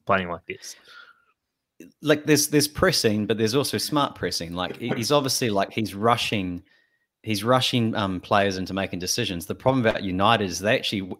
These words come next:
Speaker 2: they play well under that. They play well under, um, the pressure to make quick decisions. Like that goal, the first one, I think with, um, Bruno, and it was just that one touch pass from Pogba.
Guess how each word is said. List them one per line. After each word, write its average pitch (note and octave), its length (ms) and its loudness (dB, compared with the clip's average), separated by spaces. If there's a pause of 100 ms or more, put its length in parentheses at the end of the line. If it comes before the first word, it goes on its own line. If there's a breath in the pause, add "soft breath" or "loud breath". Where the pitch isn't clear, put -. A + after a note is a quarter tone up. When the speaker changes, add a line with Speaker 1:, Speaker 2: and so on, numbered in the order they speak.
Speaker 2:
they G#2+ 140 2
play A#2+ 280 0
well F#2+ 320 0
under A2+ 260 0
that. F2 280 -8 (180)
They A#2 80 4
play A#2 260 4
well G#2+ 240 2
under, G#2 260 -2 (120)
um, F2+ 220 -4
the F2+ 80 -10
pressure - 360 -4
to F2+ 60 -8
make E2+ 180 -6
quick - 180 -10
decisions. E2 460 -8
Like E2+ 120 -4
that G2+ 180 0
goal, A2+ 260 4
the F#2+ 80 -4
first - 340 -2
one, F2 280 -4 (320 soft breath)
I G2 80 -6
think F#2+ 200 -2
with, F#2 200 -6
um, F2 360 -4
Bruno, G2 460 0
and F2 80 -4
it F#2 60 -6
was - 80 -4
just - 140 -6
that F2+ 140 -2
one G#2 280 2
touch - 280 -2
pass G2+ 300 0
from F2 160 -8
Pogba. F#2+ 440 -2